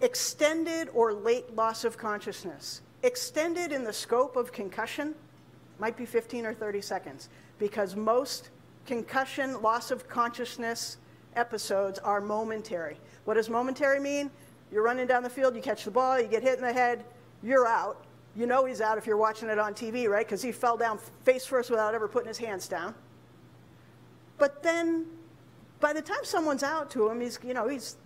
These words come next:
groggy, but he's no longer unconscious. That's momentary. On the other hand,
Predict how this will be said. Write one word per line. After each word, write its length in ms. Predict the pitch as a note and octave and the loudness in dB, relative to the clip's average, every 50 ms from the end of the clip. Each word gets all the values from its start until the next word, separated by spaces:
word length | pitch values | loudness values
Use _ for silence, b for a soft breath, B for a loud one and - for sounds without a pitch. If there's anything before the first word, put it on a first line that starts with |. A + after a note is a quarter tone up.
| - - - - | -20 -20 -20 -12
groggy, 440 | - - A3+ C#4 E4 F4 C4+ A3 G#3+ | -4 0 0 2 2 2 0 -2 -4
but 160 | G3 G#3+ A3 | -2 0 0
he's 180 | A3+ A3+ A3+ A3+ | 0 -2 -2 -2
no 140 | C#4 C4+ C4 | 0 0 2
longer 360 | C4 C4 C4 B3+ B3 A#3 A#3 | 2 0 0 0 0 0 0
unconscious. 500 | A3+ A3 - A#3 G#3+ G#3 - - D#3+ - | 0 -2 -4 -6 -6 -6 -8 -10 -8 -2
That's 200 | - D#4 D#4+ - | -2 -2 -2 0
momentary. 720 | B3+ A#3+ A#3 A#3 A3+ A3+ A3 G#3+ G#3+ A3 F3 D#3+ - - - - - - - - - B B B B B B B B B B - - - - - - | -2 0 0 0 0 -2 -4 -6 -6 -6 -6 -6 -6 -10 -14 -20 -20 -20 -20 -20 -20 B B B B B B B B B B -20 -20 -20 -20 -8 0
On 120 | - B3 C4 | 0 0 2
the 100 | B3+ C4+ | 4 4
other 180 | C#4 C4 B3+ | 4 4 2
hand, 480 | C4 - G#4+ G4+ C#4+ G#3+ G#3 G3+ G#3+ | 0 0 -2 -2 -2 -2 -2 -6 -8